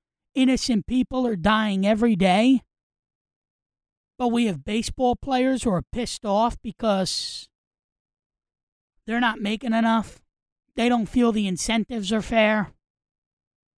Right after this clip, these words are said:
Or we have owners, particularly here in the Northeast, who don't want to play baseball in April,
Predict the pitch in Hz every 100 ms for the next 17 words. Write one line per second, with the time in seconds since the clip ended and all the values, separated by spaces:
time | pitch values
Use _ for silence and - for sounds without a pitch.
0 | _ 254 247 247 220 233 208 233 247 247
1 | 254 233 - - _ _ _ _ _ _
2 | _ _ - 233 269 - 254 226 214 190
3 | 233 233 233 214 196 180 165 - _ _
4 | - 247 254 - 233 233 240 - _ _
5 | _ - 220 233 247 233 202 254 226 143
6 | 214 233 - 262 233 220 202 214 - 240
7 | 233 220